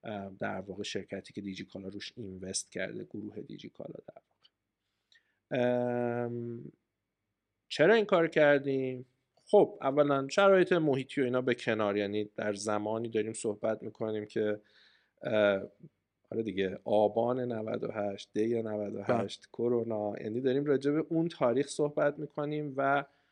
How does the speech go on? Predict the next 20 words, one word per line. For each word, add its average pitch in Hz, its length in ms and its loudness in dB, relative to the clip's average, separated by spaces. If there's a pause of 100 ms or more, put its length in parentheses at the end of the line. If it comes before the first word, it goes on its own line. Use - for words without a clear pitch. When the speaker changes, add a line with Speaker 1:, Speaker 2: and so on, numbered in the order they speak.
(280)
Speaker 1:
اه، 101 340 -4
در - 200 -6
واقع - 340 -8
یه - 100 -6
سری 113 520 -4 (260)
چیزهایی 104 460 -6
که 127 200 -12
به 101 80 -8
تو 104 140 -6
فشار 107 440 -6
میاره 131 280 -2
برای 110 220 2
اینکه 117 200 -8
یه 120 100 -4
حرکتی 110 440 -6
رو 139 120 -2
انجام 117 320 -6
بدی، 110 200 -6
یه 113 180 4
ورشه. 101 640 0